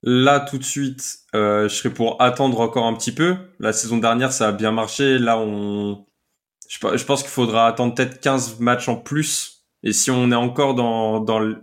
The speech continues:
vers la dixième position, c'est là où va falloir commencer à agir. Parce que, ok, l'effectif est jeune, mais à un moment donné, par exemple, Pascal Siakam a vingt-huit ans, Van Vliet a vingt-huit ans. Si on doit faire quelque chose, c'est maintenant aussi. Il va pas falloir commencer à attendre, euh,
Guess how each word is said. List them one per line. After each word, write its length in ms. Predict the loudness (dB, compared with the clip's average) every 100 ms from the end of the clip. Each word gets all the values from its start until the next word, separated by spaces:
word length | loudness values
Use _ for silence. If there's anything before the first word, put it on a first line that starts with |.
| -2
vers 160 | 0
la 120 | 2 0
dixième 340 | -2 0 0
position, 460 | 0 -2 -2 -2 -2
c'est 180 | 0
là 100 | 0
où 60 | 2
va 140 | 0
falloir 240 | -2 -2 -2
commencer 280 | -4 -2 0
à 20 |
agir. 320 | 2 0 -6 -10 _ _ _
Parce 80 | -16
que, 80 | -12 -4
ok, 240 | -2 0
l'effectif 600 | 0 0 0 -4 -6 -4
est 80 | -2
jeune, 320 | 2 2 2
mais 460 | 0 2 2 2 0 _ _ _ -6
à 60 | -2
un 20 |
moment 240 | 0 2
donné, 200 | 2 2
par 140 | 2 2
exemple, 240 | 2 0
Pascal 320 | 0 0 -2
Siakam 460 | -2 -2 0 0 2
a 260 | 2 2 0
vingt-huit 460 | -2 -4 -4 -2
ans, 120 | 0
Van 160 | 2 0
Vliet 240 | -2 -4
a 100 | -2
vingt-huit 420 | -2 -4 -6 -6 -2
ans. 180 | -4 -6 _ _ _ -6
Si 520 | -2 0 2 4 4
on 80 | 2
doit 140 | 0
faire 160 | 0 0
quelque 260 | 0 0
chose, 180 | 0 0
c'est 160 | 0 0
maintenant 360 | 2 2 2 0
aussi. 260 | 0 -2
Il 40 | -2
va 160 | -2
pas 160 | 0 -2
falloir 320 | 0 -2 -2
commencer 360 | -2 -4 -2 0
à 60 |
attendre, 360 | 0 0 -2 0
euh, 140 | 0